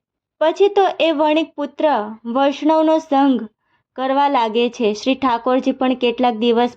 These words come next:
પછી સાનુભવતા તેને દેખાડવા લાગે છે. આમ તેને શ્રી ગુસાઈજીની અને શ્રી ઠાકોરજીની એમ બેવડી કૃપા દ્રષ્ટિનો લાભ મળે છે.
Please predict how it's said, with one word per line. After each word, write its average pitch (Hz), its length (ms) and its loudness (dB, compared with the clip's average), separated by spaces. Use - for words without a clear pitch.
પછી 226 460 0
સાનુભવતા 359 680 0
તેને 330 280 2
દેખાડવા 262 580 0
લાગે 240 460 0
છે. 202 400 -2
આમ 226 440 -4
તેને 302 200 0
શ્રી 320 200 -2
ગુસાઈજીની 277 1000 2
અને 254 200 -4
શ્રી 277 200 -4
ઠાકોરજીની 254 1000 -2
એમ 247 260 -2
બેવડી 254 380 2
કૃપા 247 340 -2
દ્રષ્ટિનો 240 540 -2
લાભ 220 340 0
મળે 202 360 2
છે. 190 300 -8